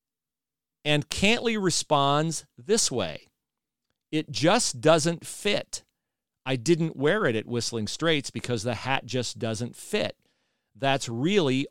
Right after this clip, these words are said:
all it is." So Sands,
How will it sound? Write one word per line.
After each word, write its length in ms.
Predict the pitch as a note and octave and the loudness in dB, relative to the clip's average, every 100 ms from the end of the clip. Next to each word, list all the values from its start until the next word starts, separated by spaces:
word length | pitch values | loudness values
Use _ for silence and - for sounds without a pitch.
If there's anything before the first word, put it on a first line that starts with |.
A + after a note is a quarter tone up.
| - | -2
all 320 | A#2 A#2+ B2+ | 2 2 2
it 160 | C3+ C3+ | 0 -2
is." 560 | E3+ F3+ A2+ F2+ - - _ _ _ _ _ _ _ _ _ | 0 0 0 -2 -8 -10 _ _ _ _ _ _ _ _ _
So 760 | - - C3 B2 A#2 A2 G#2 G2 _ _ _ _ _ _ _ _ _ _ _ - | -8 0 4 6 6 4 0 -4 _ _ _ _ _ _ _ _ _ _ _ -6
Sands, 920 | - - A3 C4+ D3+ C3 C#3 C#3 - | 0 2 4 4 4 4 0 -2 -4